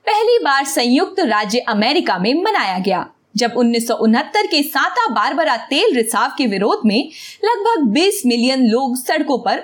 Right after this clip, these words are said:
उतर आए थे। इस दिवस ने अन्य पर्यावरणीय मुद्दों पर भी जागरूकता बढ़ाने में महत्वपूर्ण भूमिका निभाई है।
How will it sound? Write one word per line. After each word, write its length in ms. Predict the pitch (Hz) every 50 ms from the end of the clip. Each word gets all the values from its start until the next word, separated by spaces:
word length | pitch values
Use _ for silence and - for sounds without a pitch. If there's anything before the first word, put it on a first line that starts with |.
| - -
उतर 260 | 311 294 320 247 214
आए 180 | 196 180 170 180 180
थे। 80 | 220 170 - - - _ _ _ _ _ _ _ _ _ _ _ _ _ _ _ _ -
इस 160 | - 208 165
दिवस 340 | 165 208 208 294 466 453 - 262
ने 140 | 214 226 302 320 - - - - -
अन्य 300 | - 403 415 403 415 415 440 415
पर्यावरणीय 720 | 247 226 214 214 208 190 196 214 240 269 302 320 330 320
मुद्दों 460 | 294 233 208 214 254 254 269 349 349 320 349
पर 140 | 233 185 170
भी 280 | 175 226 254 349 - -
जागरूकता 560 | 277 285 359 339 247 277 339 359 359 - 370
बढ़ाने 440 | 311 196 185 180 - 214 269 294 254
में 320 | 208 175 196 262 453 - - 302
महत्वपूर्ण 720 | 302 349 381 415 427 415 320 247 - 208 202 214 269 320 - - -
भूमिका 400 | 247 339 302 240 220 220 208 180
निभाई 340 | 180 180 170 185 170 170 170
है। 140 | 202 175